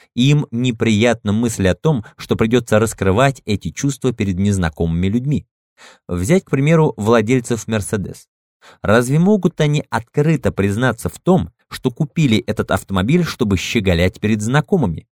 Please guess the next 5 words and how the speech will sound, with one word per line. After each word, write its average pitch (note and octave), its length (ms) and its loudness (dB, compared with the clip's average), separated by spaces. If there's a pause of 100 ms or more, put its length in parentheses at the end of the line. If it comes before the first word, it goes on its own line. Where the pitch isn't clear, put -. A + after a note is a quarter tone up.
(360)
Вместо F#2 440 -2
того, B2 300 4
чтобы A2 240 -2
сказать A2+ 420 -2
правду, D#3 560 0